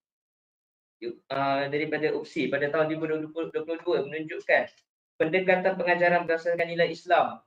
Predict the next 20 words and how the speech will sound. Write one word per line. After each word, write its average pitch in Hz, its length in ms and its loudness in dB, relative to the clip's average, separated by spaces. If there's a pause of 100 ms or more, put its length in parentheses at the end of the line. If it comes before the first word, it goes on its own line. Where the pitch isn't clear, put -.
(300)
menunjukkan 170 720 -2
berjaya 165 400 2
menurunkan 165 640 -4
kes 170 220 -6
salah 160 260 2
laku 156 380 -4
disiplin 160 640 -8 (500)
sebanyak 156 260 0 (120)
tiga 160 180 -6
puluh 170 240 0
peratus 156 640 0 (560)
dalam 147 240 -2
tempoh 151 400 -6
enam 135 160 -6
bulan. 123 380 -4
Ini 208 180 -6
menunjukkan 165 540 -4
sebenarnya 117 340 -6 (1400)
kes 196 240 2
buli 185 260 2